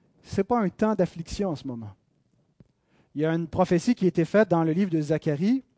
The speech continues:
chapitre huit, verset dix-neuf. « Ainsi parle l'Éternel des armées. Le jeûne du quatrième mois, le jeûne du cinquième mois, le jeûne du septième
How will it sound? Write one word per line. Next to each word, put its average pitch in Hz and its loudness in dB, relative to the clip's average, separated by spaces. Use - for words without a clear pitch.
chapitre 143 -12
huit, 175 -2
verset 147 -2
dix-neuf. « 170 2
Ainsi 294 4
parle 240 4
l'Éternel 196 4
des 170 4
armées. 143 -2
Le 190 4
jeûne 233 2
du 202 -6
quatrième 220 2
mois, 156 0
le 175 2
jeûne 233 0
du 214 -8
cinquième 226 2
mois, 160 0
le 170 0
jeûne 233 -2
du 196 -8
septième 254 2